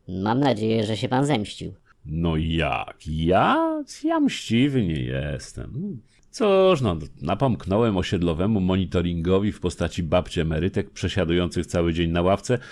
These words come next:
Speaker 2: że sąsiad zdradza żonę, ale no, co to za zemsta?
Speaker 1: No, zdrady już teraz tak bardzo ludzi nie poruszają.
Speaker 2: No może i nie, ale jak im powiedziałem, że zdradza żonę z czarnym studentem z drugiego bloku, to wydawały się poruszone.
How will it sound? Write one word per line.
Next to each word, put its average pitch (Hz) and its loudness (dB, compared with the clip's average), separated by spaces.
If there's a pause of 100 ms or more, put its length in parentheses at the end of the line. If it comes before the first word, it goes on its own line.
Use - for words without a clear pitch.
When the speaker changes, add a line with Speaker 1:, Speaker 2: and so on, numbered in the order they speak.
(320)
Speaker 2:
że 85 0
sąsiad 87 -2
zdradza 80 -2
żonę, 73 -2
ale - -8 (120)
no, 107 -6
co - -10
to 254 2
za 92 2
zemsta? 76 -6 (380)
Speaker 1:
No, 285 0
zdrady 120 2
już 170 2
teraz 143 2
tak 113 0
bardzo 123 2
ludzi 117 -2
nie 135 2
poruszają. 139 0 (240)
Speaker 2:
No 311 -2
może 302 2
i 262 0
nie, 214 4 (200)
ale 120 4
jak 120 4
im 123 2
powiedziałem, 98 4
że 90 2
zdradza 92 0
żonę 95 0
z - -8
czarnym 92 0
studentem 87 -2
z 76 -6
drugiego 87 0
bloku, 76 -2
to 78 -4 (280)
wydawały 80 -2
się - -4
poruszone. - -6